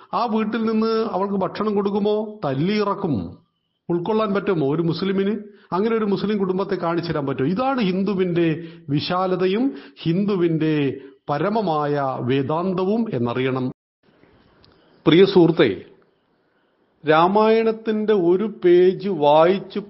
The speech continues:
പഠിച്ച ഒരു ഹിന്ദുവിനെ, ഒരു ഹിന്ദു പെൺകുട്ടിയെ മതം മാറ്റാൻ നിങ്ങളെ കൊണ്ട് സാധ്യല്ല. നിങ്ങൾ മാധവിക്കുട്ടിയെ കമലാസുരയായിട്ടുണ്ട്. എങ്ങനെയാണ്? എഴുപതാമത്തെ വയസ്സിൽ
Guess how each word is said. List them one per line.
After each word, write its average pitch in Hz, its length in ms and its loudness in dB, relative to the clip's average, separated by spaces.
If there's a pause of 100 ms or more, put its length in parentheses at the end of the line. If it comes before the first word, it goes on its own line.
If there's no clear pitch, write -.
പഠിച്ച 143 540 0
ഒരു 180 400 -2
ഹിന്ദുവിനെ, 160 1040 -2 (260)
ഒരു 175 140 0
ഹിന്ദു 160 320 -2
പെൺകുട്ടിയെ 131 1000 -2 (180)
മതം 135 380 2
മാറ്റാൻ 160 540 2 (340)
നിങ്ങളെ 196 340 4
കൊണ്ട് 156 240 -2
സാധ്യല്ല. 127 640 0 (840)
നിങ്ങൾ 202 300 2
മാധവിക്കുട്ടിയെ 170 880 2
കമലാസുരയായിട്ടുണ്ട്. 143 1300 0 (760)
എങ്ങനെയാണ്? 151 760 2
എഴുപതാമത്തെ 180 680 2
വയസ്സിൽ 135 640 2